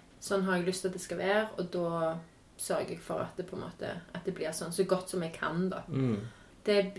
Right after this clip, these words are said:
Speaker 1: eh, innebærer jo så mye, sant? Det innebærer jo at det, når, når jeg da tar initiativ til noe, så er det liksom, så f-, kommer jeg jo også i kontakt med mange folk, ikke sant? Og jeg
Speaker 2: Mm.
Speaker 1: får liksom, at en får litt det livet som en ønsker da.
Speaker 2: Ja, ja, ja.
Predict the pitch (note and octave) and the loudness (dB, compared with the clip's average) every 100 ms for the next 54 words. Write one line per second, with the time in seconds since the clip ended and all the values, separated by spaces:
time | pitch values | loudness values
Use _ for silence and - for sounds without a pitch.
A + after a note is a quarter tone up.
0 | - G3 G3 G3 G3 F3 F#3+ G3+ G3 F3+ | 2 6 8 6 4 4 4 6 6 4
1 | - F#3 C#3+ G2+ G3 - F#3 F#3 F3+ E3+ | 2 0 0 -2 -2 -2 0 2 2 2
2 | F#3 F3+ F3 E3+ - E3+ E3 E3+ D#3+ F3+ | 0 2 2 0 -2 -2 -2 -4 -4 -2
3 | E3+ E3 E3 D#3+ D#3 E3 - - - - | -2 -2 0 0 0 -6 -16 -20 -20 -20
4 | - F#3+ F3+ F#3+ F#3 G3 G3 G3 F#3+ D3+ | -4 0 0 0 4 8 8 8 0 0
5 | F#3 - E3+ E3+ E3 E3+ F3 D#3+ E3+ - | -4 -2 -2 -2 -4 -6 -6 -8 -10 -14
6 | - - F#3+ - G3+ F#3+ F#3 F3+ F3 F3+ | -16 -12 -10 -2 2 4 6 6 4 2
7 | F3+ F#3 F#3 - - F#3 F3 E3 E3+ F3 | 0 -4 -6 -8 -2 0 0 -2 -2 0
8 | F3 - F#3 F#3 D#3+ E3+ - - D#3+ - | 0 -2 -6 -4 -2 -2 -2 4 4 4
9 | - D#3+ E3+ F3 E3 D3+ E3+ - - - | 2 0 0 0 -2 -2 -8 -16 -18 -16
10 | - G3+ G3 G3 - G3 F#3+ G3 G3 F#3+ | -2 0 2 2 10 12 12 10 6 8
11 | F#3 F#3 G3 F#3+ F3 E3+ D#3 - - B3+ | 10 10 8 6 4 4 2 2 6 10
12 | F#3 - - - G#2+ A2 D3 A2 G2 | 10 8 -8 -2 6 6 6 4 2